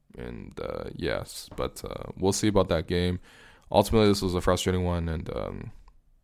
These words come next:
yeah, it happens. Whatever, you roll, you, you roll with it. But, uh, yeah, that does it for the podcast. Again, you can read Ten Things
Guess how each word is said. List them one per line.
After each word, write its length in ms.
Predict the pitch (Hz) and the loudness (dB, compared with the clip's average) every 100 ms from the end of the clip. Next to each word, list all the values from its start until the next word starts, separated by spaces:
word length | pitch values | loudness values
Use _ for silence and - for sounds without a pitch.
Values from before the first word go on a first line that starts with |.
| _ - | _ -12
yeah, 140 | - - | -10 -2
it 140 | 98 | 0
happens. 360 | 101 - - - | 0 -2 -8 -6
Whatever, 260 | - 50 - | -4 -4 0
you 120 | 95 | 4
roll, 320 | 95 85 - | 4 4 0
you, 140 | 76 - | -4 -2
you 140 | 90 | 0
roll 200 | 82 82 | 2 0
with 140 | - | 0
it. 220 | 50 - - | -4 -4 -2
But, 240 | 64 - | -2 -2
uh, 260 | 55 57 - - - _ _ _ _ _ _ _ - | -4 -4 -6 -10 -20 _ _ _ _ _ _ _ -6
yeah, 160 | 98 104 | -6 -2
that 100 | 92 | 0
does 140 | 95 | 0
it 40 | 104 | 2
for 60 | |
the 60 | 101 | 4
podcast. 580 | 101 101 104 101 101 - | 6 6 4 0 0 0
Again, 280 | 104 110 110 | 4 6 6
you 60 | |
can 100 | 104 | 6
read 140 | 107 101 | 4 6
Ten 180 | 104 | 4
Things 340 | 104 104 101 | 6 4 2